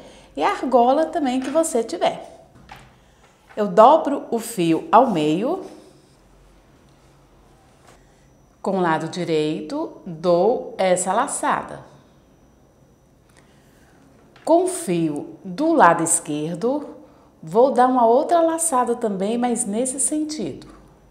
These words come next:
o contrário. Formando assim esses dois nozinhos. Essa parte do fio fica aqui por cima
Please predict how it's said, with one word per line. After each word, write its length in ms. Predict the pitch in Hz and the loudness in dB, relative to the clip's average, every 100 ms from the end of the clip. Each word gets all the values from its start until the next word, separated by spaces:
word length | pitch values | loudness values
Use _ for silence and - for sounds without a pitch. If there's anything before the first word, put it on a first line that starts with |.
| _ - | _ -14
o 100 | 151 | -12
contrário. 600 | 190 247 254 254 - - - - - _ _ _ _ _ _ _ _ _ | -8 -8 -2 0 0 -4 -18 -20 -20 _ _ _ _ _ _ _ _ _
Formando 720 | - - 311 330 220 208 214 | -20 0 2 4 2 -4 -2
assim 480 | 262 - 214 240 - | -4 -4 -6 -6 -8
esses 400 | 208 208 262 240 | -8 -4 -4 -6
dois 380 | 170 190 214 220 | -4 -2 -2 -2
nozinhos. 640 | 233 247 208 165 139 - - _ _ _ _ | -4 -4 -4 -6 -8 -12 -20 _ _ _ _
Essa 280 | 196 208 202 | -2 0 0
parte 440 | 233 285 285 233 | 4 4 2 -8
do 80 | 196 | -8
fio 600 | - 170 165 214 262 - | -8 -6 -4 -4 -8 -12
fica 720 | - - 202 190 208 247 - - | -20 -12 -6 -6 -2 -4 -4 -4
aqui 240 | 208 214 | -4 -4
por 260 | - 269 269 | -2 -2 0
cima 480 | - 285 190 151 | -4 -4 -6 -10